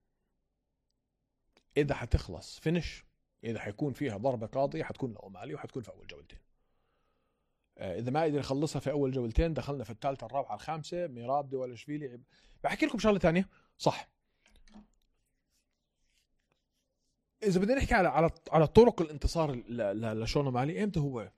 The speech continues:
زي ما حكينا في الجولة الخامسة. خلينا نعتبر هاي السو-، الجولة السادسة. هي كانت التيب كيكس، كانت الركب،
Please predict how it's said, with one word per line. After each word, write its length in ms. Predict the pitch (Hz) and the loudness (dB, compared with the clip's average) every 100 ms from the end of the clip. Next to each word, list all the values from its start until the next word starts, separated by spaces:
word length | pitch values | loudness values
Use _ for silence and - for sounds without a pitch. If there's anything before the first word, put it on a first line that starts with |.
| 135 | -10
زي 120 | 135 | -6
ما 80 | 123 | -6
حكينا 240 | - 123 | -4 -6
في 80 | 117 | -6
الجولة 240 | 120 120 | -6 -6
الخامسة. 420 | 104 127 107 - - - - | -6 -8 -8 -14 -18 -20 -12
خلينا 280 | - 147 160 | -4 0 0
نعتبر 340 | 147 147 139 | -2 -4 -4
هاي 120 | 135 131 | -2 -2
السو-، 300 | - 135 117 | -2 -6 -4
الجولة 260 | 123 131 | -4 -4
السادسة. 380 | 110 - 101 - _ _ _ _ _ _ - - _ _ _ _ _ _ _ _ _ _ | -4 -6 -6 -10 _ _ _ _ _ _ -20 -20 _ _ _ _ _ _ _ _ _ _
هي 180 | - 160 | 0 0
كانت 300 | 165 170 160 | 4 2 2
التيب 260 | 143 - 139 | 0 -2 -2
كيكس، 220 | 143 - | -4 -4
كانت 260 | 135 120 113 | -4 -2 -2
الركب، 340 | 104 95 80 | -4 -8 -12